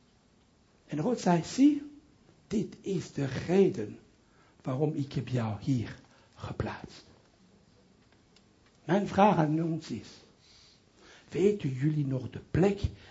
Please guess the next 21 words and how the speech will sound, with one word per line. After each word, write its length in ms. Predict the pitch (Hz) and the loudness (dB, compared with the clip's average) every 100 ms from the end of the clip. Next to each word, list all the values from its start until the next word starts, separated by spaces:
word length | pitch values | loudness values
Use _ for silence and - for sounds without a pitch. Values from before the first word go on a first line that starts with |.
| - | -20
die 180 | - 123 | -8 -6
God 480 | - 120 127 - - - - - | -2 -2 -4 -6 -16 -20 -20 -10
heeft 200 | 123 110 | -8 -8
jullie 500 | - 127 101 87 - - _ _ | -4 -4 -4 -6 -10 -18 _ _
gegeven? 600 | - - - - - - - _ _ _ _ _ _ _ _ _ _ _ _ _ _ _ _ _ _ | -8 -4 -4 -4 -10 -18 -20 _ _ _ _ _ _ _ _ _ _ _ _ _ _ _ _ _ _
En 140 | - 143 | -4 2
jullie 200 | 226 196 | 6 6
zijn 200 | 151 165 | 6 6
niet 200 | 254 - | 6 4
te 140 | 208 | 4
jong 300 | 151 131 135 - - - - | 4 2 -2 -10 -20 -18 4
of 200 | 208 - | 4 6
te 160 | 196 | 4
oud 400 | 127 110 101 - - - - | 4 0 -6 -14 -20 -20 -4
om 300 | - 143 127 - - | 4 4 4 -4 -12
in 160 | - 131 | -6 -2
de 200 | 117 117 | 0 0
juiste 540 | 120 135 160 147 - | 4 4 4 0 -2
plek 440 | 147 - 117 101 - - - - _ | -4 -2 -4 -6 -10 -16 -18 -20 _
te 160 | - 135 | 0 2
zijn. 360 | - 95 92 | 2 -2 -4